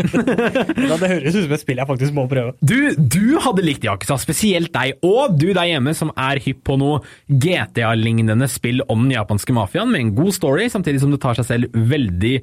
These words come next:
Speaker 1: lite seriøst, og er, eh, en goofy reise fullt av, eh, eh, broderlig, eh, mafia-karaoke og dansing.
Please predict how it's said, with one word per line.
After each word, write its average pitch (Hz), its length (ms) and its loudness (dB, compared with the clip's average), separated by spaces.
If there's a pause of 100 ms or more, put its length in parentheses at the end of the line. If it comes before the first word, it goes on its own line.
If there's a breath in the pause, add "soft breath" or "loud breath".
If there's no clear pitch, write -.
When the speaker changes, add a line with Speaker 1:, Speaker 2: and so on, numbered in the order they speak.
(260 loud breath)
Speaker 1:
lite 113 320 -2
seriøst, 113 480 0
og 117 80 0 (160)
er, 107 160 0
eh, 110 260 -4 (140)
en 156 240 2
goofy 135 400 2
reise 139 400 0
fullt 120 400 -4
av, 117 320 2
eh, 123 160 0 (300 loud breath)
eh, 113 340 0
broderlig, 123 800 2 (100)
eh, 127 240 0
mafia-karaoke 110 1800 0
og 117 240 0
dansing. 117 460 -4